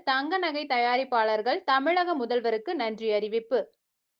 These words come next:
சென்னைக்கு அடுத்தபடியாக விரைவாக வளர்ந்து வரும் நகரங்களில் முதன்மை நகரமாக கோவை உள்ளது.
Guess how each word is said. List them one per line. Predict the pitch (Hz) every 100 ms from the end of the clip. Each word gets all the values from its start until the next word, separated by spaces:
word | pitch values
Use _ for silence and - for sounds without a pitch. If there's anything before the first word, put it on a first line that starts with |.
| _ -
சென்னைக்கு | 311 330 427 415 359
அடுத்தபடியாக | 302 240 247 262 240 233 220 220 311
விரைவாக | 247 262 330 339 285 269
வளர்ந்து | 240 220 240 240
வரும் | 226 233 233
நகரங்களில் | 214 233 220 233 311
முதன்மை | 247 254 320 349 339
நகரமாக | 226 214 233 214 214 294
கோவை | 339 262 226 220
உள்ளது. | 214 226 247